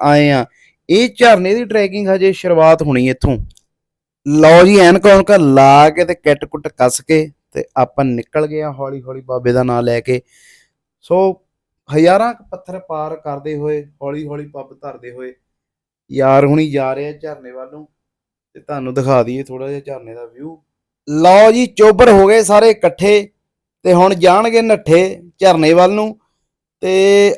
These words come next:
ਆਹ ਜਿਹੜੀਆਂ ਮੈਂ ਇਸ਼ਾਰੇ ਜਿਹੇ ਕਰ ਰਿਹਾ, ਇਹ ਮੈਂ ਤੁਹਾਨੂੰ ਦ-, ਇਹ ਮੈਂ ਉਸ ਵੇਲੇ ਦੱਸ ਰਿਹਾ ਸੀਗਾ ਕਿ ਜਿਹੜਾ ਆਪਣਾ ਲਾਸਟ, ਜਿੱਥੋਂ ਆਪਣੀ ਸ਼ੁਰੂਆਤ ਹੋਣੀ ਸੀਗੀ ਵਲੌਗ ਦੀ, ਉਹ ਆਪਾਂ ਪਹਿਲਾਂ ਹੀ ਤੁਹਾਨੂੰ ਦੱਸਤਾ ਕਿ ਕਿੱਥੋਂ ਸ਼ੁਰੂ ਹੋਣੀ ਸੀਗੀ, ਕਿਉਂਕਿ ਉਹ ਵੀਡੀਓ ਆਪਾਂ ਬਾਅਦ ਚ ਬਣਾਈ ਸੀਗੀ,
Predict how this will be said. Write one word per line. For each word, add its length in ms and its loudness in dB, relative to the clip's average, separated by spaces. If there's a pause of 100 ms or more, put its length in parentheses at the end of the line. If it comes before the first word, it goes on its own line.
ਆਹ 220 4
ਜਿਹੜੀਆਂ 360 -2
ਮੈਂ 240 0 (320)
ਇਸ਼ਾਰੇ 320 2
ਜਿਹੇ 140 2
ਕਰ 220 2
ਰਿਹਾ, 160 -2
ਇਹ 240 -4
ਮੈਂ 140 -4
ਤੁਹਾਨੂੰ 300 -4
ਦ-, 200 -6
ਇਹ 180 0
ਮੈਂ 120 -4
ਉਸ 240 -2
ਵੇਲੇ 240 -6
ਦੱਸ 280 -6
ਰਿਹਾ 200 -2
ਸੀਗਾ 340 0
ਕਿ 260 -4
ਜਿਹੜਾ 300 -4
ਆਪਣਾ 360 -6 (680)
ਲਾਸਟ, 460 -4
ਜਿੱਥੋਂ 220 -8
ਆਪਣੀ 200 -10
ਸ਼ੁਰੂਆਤ 540 0
ਹੋਣੀ 180 -6
ਸੀਗੀ 240 -12
ਵਲੌਗ 360 0
ਦੀ, 180 -12 (460)
ਉਹ 140 -2
ਆਪਾਂ 280 2
ਪਹਿਲਾਂ 340 -2
ਹੀ 60 -10
ਤੁਹਾਨੂੰ 260 -4
ਦੱਸਤਾ 340 -2
ਕਿ 160 -12
ਕਿੱਥੋਂ 380 -12
ਸ਼ੁਰੂ 260 -8
ਹੋਣੀ 180 -8
ਸੀਗੀ, 260 -12
ਕਿਉਂਕਿ 280 -6
ਉਹ 240 -4
ਵੀਡੀਓ 240 -8
ਆਪਾਂ 240 -2
ਬਾਅਦ 280 -2
ਚ 60 -18
ਬਣਾਈ 240 -10
ਸੀਗੀ, 260 -20